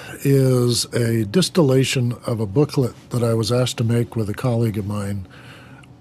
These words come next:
when we were helping people learn to do presentations. And we got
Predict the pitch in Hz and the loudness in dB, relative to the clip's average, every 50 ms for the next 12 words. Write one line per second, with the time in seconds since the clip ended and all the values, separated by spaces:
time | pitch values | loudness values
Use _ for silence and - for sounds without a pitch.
0 | - - _ _ - 127 139 139 131 135 143 143 139 135 135 131 160 196 180 - | -20 -20 _ _ -4 0 2 2 4 4 6 6 6 4 4 4 4 2 2 2
1 | 185 147 135 135 135 131 151 143 131 127 - - - 120 127 131 135 127 117 113 | 2 2 4 2 2 2 2 2 2 0 -2 -4 -2 0 0 2 2 2 0 0
2 | 101 120 113 - 123 117 113 104 113 107 - 127 123 117 113 - - 82 80 - | 2 0 0 0 0 -2 -2 -2 -4 -2 -2 0 0 0 -2 -4 -8 -10 -12 -12
3 | - - - _ _ - - - _ _ _ _ - 131 127 123 123 123 120 120 | -12 -12 -16 _ _ -20 -20 -20 _ _ _ _ -2 0 0 2 2 0 0 -2
4 | 123 - - 135 135 120 151 170 190 - | -4 -2 0 0 2 4 4 2 2 0